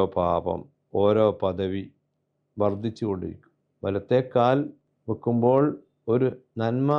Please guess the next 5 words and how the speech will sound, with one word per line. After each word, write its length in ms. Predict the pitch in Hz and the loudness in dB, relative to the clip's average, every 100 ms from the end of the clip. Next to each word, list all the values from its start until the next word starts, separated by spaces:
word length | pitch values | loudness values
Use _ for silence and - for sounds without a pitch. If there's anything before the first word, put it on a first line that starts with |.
| 143 | -2
അവന് 320 | 113 113 113 104 | -2 -2 -2 -2
രേഖപ്പെടുത്തപ്പെടും. 960 | 104 104 104 101 95 92 - 80 - _ _ | -2 -2 -6 -8 -8 -12 -14 -18 -20 _ _
ഇടത്തെ 400 | 107 101 101 131 131 | -4 -2 -2 -2 -2
കാൽ 300 | 131 117 110 | 0 -2 0
വെക്കുമ്പോൾ 560 | 104 101 104 101 113 | -4 -6 -10 -2 0